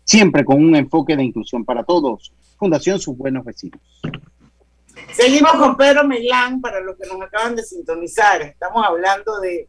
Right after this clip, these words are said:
Speaker 2: temas varios. Ahorita estamos en reactivación económica. Lucho, recoge.
Speaker 1: Sí, yo, yo decía reactivación
Speaker 2: Mira.
Speaker 1: económica.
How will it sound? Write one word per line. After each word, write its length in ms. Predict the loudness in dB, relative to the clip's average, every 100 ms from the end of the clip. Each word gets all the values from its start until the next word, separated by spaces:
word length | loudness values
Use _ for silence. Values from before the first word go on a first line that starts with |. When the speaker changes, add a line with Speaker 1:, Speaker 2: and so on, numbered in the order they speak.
| _
Speaker 2:
temas 380 | -2 -2 0 -2
varios. 380 | 0 0 -2 -4
Ahorita 300 | -6 -6 -10
estamos 360 | -8 -8 -6 -8
en 220 | -10 -18 _ _ _
reactivación 640 | -8 -8 -4 -6 -4 -6 -6
económica. 640 | -6 -4 0 2 0 -2 -10
Lucho, 400 | -8 -10 -6 -6
recoge. 600 | -6 -2 0 0 -2 -2
Speaker 1:
Sí, 400 | 2 4 6 6 6
yo, 180 | 4
yo 220 | 4 4 2
decía 340 | 0 2 2
reactivación 580 | -2 -10 -10 -12 -2 -2
Speaker 2:
Mira. 100 | -2
Speaker 1:
económica. 600 | -8 -10 -10 -8 -8